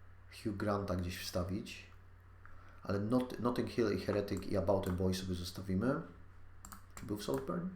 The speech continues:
Nie był w Saltburn. Następny będzie co? Blue Valentine, Michelle Williams.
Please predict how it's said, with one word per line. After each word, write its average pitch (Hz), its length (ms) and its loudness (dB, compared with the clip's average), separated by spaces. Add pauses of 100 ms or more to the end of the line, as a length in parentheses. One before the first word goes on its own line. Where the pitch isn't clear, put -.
(160)
Nie 92 80 -2
był - 120 -8
w - 60 -12
Saltburn. - 340 -6 (2250)
Następny 107 440 -4
będzie 101 340 -2
co? 92 220 -4
Blue 117 220 4
Valentine, 113 580 4 (880)
Michelle 113 460 4
Williams. 107 800 2